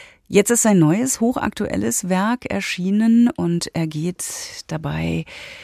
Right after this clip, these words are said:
in die Tiefe, wenn es um Täuschungen und Selbsttäuschungen in der Politik geht. Über die Heuchelei heißt das Buch. Unter anderem Gerhard Schröder oder Viktor Orban nimmt sich Paul Lendwey vor.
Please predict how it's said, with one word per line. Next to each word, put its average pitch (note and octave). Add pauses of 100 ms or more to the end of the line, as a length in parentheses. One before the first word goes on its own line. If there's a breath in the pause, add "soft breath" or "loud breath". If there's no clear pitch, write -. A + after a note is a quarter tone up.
(380 loud breath)
in F3+
die G3+
Tiefe, G3
wenn -
es -
um D#3
Täuschungen G#3+
und F3+
Selbsttäuschungen E3+
in E3
der D#3+
Politik -
geht. D3+
Über G3
die F3
Heuchelei D#3+
heißt F3+
das F3
Buch. F#3 (400 loud breath)
Unter F3
anderem D#3 (320 loud breath)
Gerhard D#3+
Schröder F3+
oder C#3
Viktor E3
Orban C#3+
nimmt C#3+
sich -
Paul B2+
Lendwey -
vor. -